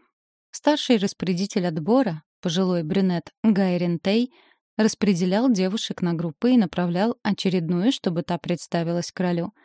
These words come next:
Девицы подходили одна за другой, приседали в реверансе, называли своё имя и говорили "кто что". Их голоса громко разносились в безмолвном зале,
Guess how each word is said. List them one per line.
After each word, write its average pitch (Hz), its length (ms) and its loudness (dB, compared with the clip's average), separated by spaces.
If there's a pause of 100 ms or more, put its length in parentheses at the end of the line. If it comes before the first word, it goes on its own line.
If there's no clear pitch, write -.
(300)
Девицы 233 440 2
подходили 185 580 0
одна 175 320 0
за 185 160 -2
другой, 175 560 -2 (280)
приседали 185 500 0
в 165 60 -6
реверансе, 180 720 -4 (160)
называли 185 440 2
своё 175 440 -2
имя 254 260 6
и 196 220 -2
говорили 175 680 -2 (360)
"кто 392 280 -2
что". 175 400 -4 (560)
Их 196 240 2
голоса 180 420 -2
громко 190 440 0
разносились 180 680 -2
в 170 140 -4
безмолвном 180 680 0
зале, 175 360 0